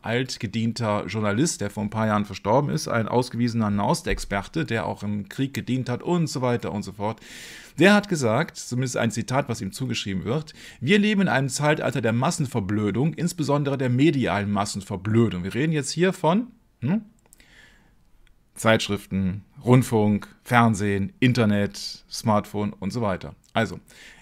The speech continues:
er sagt, wenn Sie sich einmal anschauen, wie einseitig die hiesigen Medien von taz bis die Welt über die Ereignisse in der Ukraine berichten, dann kann man wirklich von einer Desinformation im großen Stil berichten, flankiert von den technischen Möglichkeiten des digitalen Zeitalters.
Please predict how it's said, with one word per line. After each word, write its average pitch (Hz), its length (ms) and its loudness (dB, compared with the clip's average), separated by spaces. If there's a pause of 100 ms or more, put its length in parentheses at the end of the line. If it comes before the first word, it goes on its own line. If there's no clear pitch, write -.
(100)
er 151 140 4
sagt, 170 440 2
wenn 143 120 6
Sie 185 100 2
sich 170 180 -2
einmal 143 240 4
anschauen, 156 440 4
wie 131 120 2
einseitig 151 460 2
die 123 100 0
hiesigen 135 400 2
Medien 151 340 2
von 123 240 -2
taz 156 280 -2
bis - 180 -4
die 98 160 -4
Welt 139 200 2
über 110 140 -2
die 110 80 -2
Ereignisse 127 400 -2
in 117 60 2
der 104 100 0
Ukraine 160 400 0
berichten, 101 400 -4
dann 107 140 -2
kann 139 100 -4
man 123 160 -2
wirklich 131 300 -4
von 123 240 0
einer 110 260 0
Desinformation 139 880 -2
im 120 100 -2
großen 120 380 -4
Stil 147 240 -2
berichten, 135 440 -4
flankiert 131 480 -2
von 123 120 -6
den 117 140 -4
technischen 156 500 -2
Möglichkeiten 123 480 -2
des 110 200 -8
digitalen 165 540 2
Zeitalters. 147 760 0